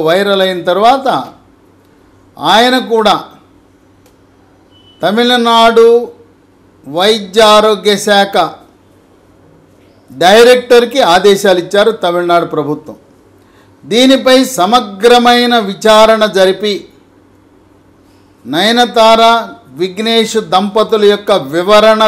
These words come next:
తీసుకుని ప్రభుత్వానికి నివేదిక సమర్పించమని అడిగారు. అసలు ఈ సరోగసీ,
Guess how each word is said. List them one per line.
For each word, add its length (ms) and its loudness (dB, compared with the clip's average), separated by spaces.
తీసుకుని 600 -4
ప్రభుత్వానికి 880 0
నివేదిక 540 2
సమర్పించమని 840 -4
అడిగారు. 320 -8
అసలు 360 -2
ఈ 20 -2
సరోగసీ, 640 2